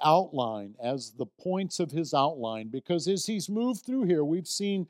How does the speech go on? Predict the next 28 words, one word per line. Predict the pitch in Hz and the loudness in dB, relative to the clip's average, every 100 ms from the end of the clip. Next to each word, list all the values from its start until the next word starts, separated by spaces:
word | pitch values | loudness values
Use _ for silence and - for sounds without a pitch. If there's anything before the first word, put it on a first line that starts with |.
| _ _ _ - | _ _ _ 0
Moses | 156 196 170 180 160 | 4 4 4 2 2
share | - 202 202 | 2 6 6
the | 165 | 4
generations | 135 156 180 175 170 175 151 | 0 0 2 2 2 -2 0
of | 156 - | -2 -2
creation, | 160 160 180 214 - 254 240 - - | -2 2 2 2 -2 -2 -4 -10 -18
and | - 139 | -6 -6
he | |
talked | 127 170 160 185 | 0 0 0 2
about | 156 151 | 2 2
creation. | - 160 143 160 - 123 101 _ _ _ - | 0 0 2 0 -2 -10 -12 _ _ _ -6
We | 156 | -2
saw | - 160 151 - _ _ _ _ | 2 4 4 0 _ _ _ _
the | 139 | -4
gener-, | 120 185 185 185 185 | -2 -2 0 0 0
the | 143 143 127 | 0 0 -2
generations | 170 185 180 190 180 202 180 143 | -4 0 2 2 0 -2 0 2
of | 160 131 - | 2 0 -6
Adam, | 160 190 202 214 214 - _ _ | 2 4 6 6 2 -6 _ _
and | 147 135 135 | -4 -2 -2
we | 147 | -2
saw | - 190 175 175 - _ 139 | 0 4 4 4 -2 _ 2
that | 156 175 156 | 2 2 2
go | 180 | 2
from | 175 165 156 | 4 0 0
Adam | 143 160 165 165 | 2 4 4 0
to | - 147 | -4 -4
Noah. | 147 151 127 101 | 2 2 4 0